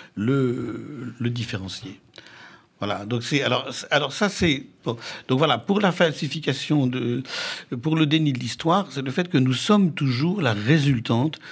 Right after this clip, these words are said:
d'une histoire, individuellement et collectivement, d'une histoire faite de traduction, d'importation, d'échange. Et pourquoi c'est une, pourquoi c'est une falsification du présent ? Parce que c'était, dans le fond,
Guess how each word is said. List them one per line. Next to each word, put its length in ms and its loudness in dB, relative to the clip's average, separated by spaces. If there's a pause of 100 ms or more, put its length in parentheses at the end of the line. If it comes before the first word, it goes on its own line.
(220)
d'une 200 6
histoire, 540 -2
individuellement 640 2
et 80 0
collectivement, 640 -4 (320)
d'une 160 4
histoire 380 -2
faite 360 0
de 120 -2
traduction, 580 -4
d'importation, 640 -6
d'échange. 460 -10 (640)
Et 80 0
pourquoi 320 -2
c'est 320 -4
une, 420 0
pourquoi 240 -8
c'est 180 -6
une 120 -4
falsification 920 -10
du 120 -12
présent ? 420 -16
Parce 140 -14
que 80 -14
c'était, 380 -6
dans 260 -6
le 80 -6
fond, 260 -4